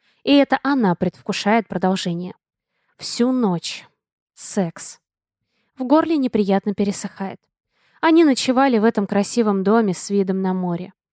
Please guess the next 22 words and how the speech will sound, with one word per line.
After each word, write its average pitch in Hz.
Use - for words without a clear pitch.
Да, 185
дело 320
в 285
доме, 277
разумеется. 190
Я 269
корыстная 220
и -
меркантильная. 196
Обидно, 277
что -
эта 208
девица 220
явно 208
младше 190
меня, 214
а 254
ночевала 277
в -
таких 220
шикарных 240
условиях, 220